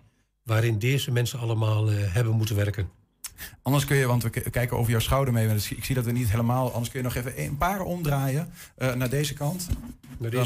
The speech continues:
Speaker 2: Dan
Speaker 1: kant.
Speaker 2: hebben we een beetje een beeld van welke foto's je voor je hebt staan.
Speaker 1: Kijk, wat je dus hier ziet, is dus een foto gewoon op glas. Je ziet, je hoort het ook, het is gewoon een foto geschoten op glas. Dus heel kwetsbaar, het is al heel kwetsbaar materiaal.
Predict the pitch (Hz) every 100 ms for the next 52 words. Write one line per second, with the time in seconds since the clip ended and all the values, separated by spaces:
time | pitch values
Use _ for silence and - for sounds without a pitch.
0 | 120 110 123 120 135 131 151 175 170 131
1 | 135 135 139 123 123 - 127 123 113 107
2 | 107 113 107 104 - 107 139 117 143 139
3 | 131 127 175 170 - 196 - - _ _
4 | _ 151 135 147 131 - 180 170 - 160
5 | 156 117 - 123 127 - - - 117 -
6 | 147 - _ _ _ _ _ _ _ _
7 | _ _ _ 117 110 135 156 139 135 -
8 | - _ 127 156 - 160 147 101 180 165
9 | - 120 - 196 175 143 - 147 151 -
10 | - _ 131 220 - 180 175 170 175 160
11 | 151 160 202 180 135 139 - 185 175 147
12 | 120 113 101 117 123 160